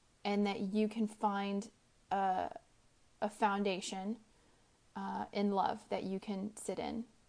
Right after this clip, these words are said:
while you work <laughs> through what you're afraid of. So,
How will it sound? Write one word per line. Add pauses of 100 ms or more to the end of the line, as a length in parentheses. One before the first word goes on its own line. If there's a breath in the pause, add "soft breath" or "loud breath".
(220)
while
you
work
<laughs>
through (140)
what
you're
afraid
of. (840 loud breath)
So,